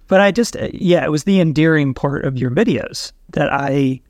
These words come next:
I could connect with so much. I, I could see, you know, what you were pouring into these videos was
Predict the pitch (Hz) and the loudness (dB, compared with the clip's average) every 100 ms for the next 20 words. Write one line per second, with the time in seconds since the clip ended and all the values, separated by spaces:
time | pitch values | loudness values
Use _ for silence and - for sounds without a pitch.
0 | _ _ _ _ - _ 165 160 151 - | _ _ _ _ -20 _ 2 2 2 0
1 | 139 139 139 151 143 - 151 139 131 120 | 0 0 0 0 0 0 0 2 0 -2
2 | - 131 139 135 131 - 127 - - 175 | -2 0 0 0 -2 -2 -6 -6 -2 2
3 | 165 143 135 - _ _ _ _ _ _ | 2 2 0 -8 _ _ _ _ _ _
4 | 185 147 117 123 156 185 160 151 - 160 | 0 2 0 0 0 2 0 0 0 0
5 | 147 147 139 123 127 131 233 160 131 131 | 2 2 0 -2 -2 2 2 2 2 0
6 | 117 123 - | -2 -4 -6